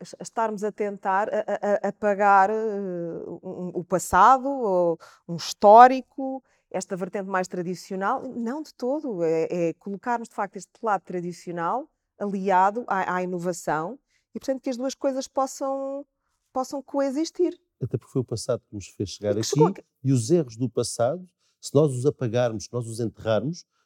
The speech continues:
Speaker 2: va-,
Speaker 1: Aprendermos
Speaker 2: va-,
Speaker 1: com
Speaker 2: vamos
Speaker 1: eles.
Speaker 2: arriscar a cometê-los novamente convém que, que, que os erros não sejam apagados, porque nós temos de aprender com eles.
Speaker 1: Certo. Eh, e, portanto, é muito, é muito essa ótica. Muitas vezes pensa-se em, na, na, muito também nesta cultura de inovação. "Agora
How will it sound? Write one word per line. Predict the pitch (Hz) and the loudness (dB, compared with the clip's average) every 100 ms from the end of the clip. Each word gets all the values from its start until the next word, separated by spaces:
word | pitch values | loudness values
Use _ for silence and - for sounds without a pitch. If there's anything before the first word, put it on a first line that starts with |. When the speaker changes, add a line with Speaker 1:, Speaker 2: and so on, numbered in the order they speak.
| _ | _
Speaker 2:
va-, | 269 | 0
Speaker 1:
Aprendermos | - 330 302 311 147 | 0 2 -2 -2 -2
Speaker 2:
va-, | 175 196 | 0 0
Speaker 1:
com | 202 | 2
Speaker 2:
vamos | 190 - | 2 4
Speaker 1:
eles. | 151 | 4
Speaker 2:
arriscar | - - - 151 | 4 2 2 2
a | 160 | 2
cometê-los | 156 139 143 117 | -6 0 0 0
novamente | 117 117 117 117 156 180 - _ _ _ _ | 2 0 0 -2 -4 -4 -16 _ _ _ _
convém | 135 123 151 | -6 -2 -4
que, | 143 _ 131 | -4 _ -18
que, | _ 143 | _ -8
que | 117 | -6
os | 139 117 | -8 -6
erros | 143 120 | -8 -8
não | 127 | -14
sejam | 123 127 123 | -10 -10 -10
apagados, | 117 135 135 143 - _ | -8 -4 -4 -6 -12 _
porque | - 139 | -8 -6
nós | 135 | -6
temos | 139 127 | -6 -4
de | 139 | -4
aprender | 127 127 123 147 | -6 -8 -6 -8
com | - 95 | -6 -6
eles. | 87 82 _ _ | -8 -12 _ _
Speaker 1:
Certo. | - 240 247 _ - - | -12 -8 -10 _ -20 -12
Eh, | 180 185 | -8 -8
e, | |
portanto, | - - 269 | -8 -6 -4
é | |
muito, | 277 285 | -4 -2
é | 254 | -2
muito | 269 277 | 0 -4
essa | 262 285 | -2 0
ótica. | 262 247 | -2 -2
Muitas | 240 247 | -8 -10
vezes | 226 | -6
pensa-se | 247 240 240 | -6 -6 -8
em, | 220 - _ _ - | -10 -12 _ _ -10
na, | 214 180 | -6 -4
na, | 202 185 | -4 -6
muito | 202 214 214 - | -4 -6 -8 -8
também | 208 208 | -6 -4
nesta | 202 196 - 185 | -6 -6 -6 -6
cultura | - 196 202 | -8 -6 -6
de | 202 | -4
inovação. | 202 185 185 233 | -6 -6 -6 -6
"Agora | 247 240 | -4 -6